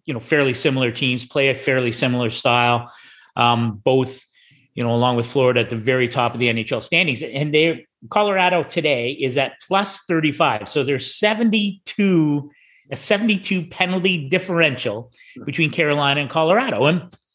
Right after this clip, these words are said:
it, it just, it, it does boggle the mind because they, you know, Carolina has the puck all the time. They play a possession game. They, they forecheck and create turnovers. It's the, their modus operandi.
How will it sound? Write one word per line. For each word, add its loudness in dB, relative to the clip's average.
it, -8
it 2
just, 0
it, -6
it 2
does 2
boggle 2
the 0
mind -2
because 0
they, 0
you -14
know, -12
Carolina 2
has 0
the -6
puck -2
all 2
the -2
time. -2
They 2
play 0
a -2
possession -2
game. -2
They, 0
they -2
forecheck -2
and -2
create 0
turnovers. 0
It's -6
the, -8
their 2
modus 2
operandi. -2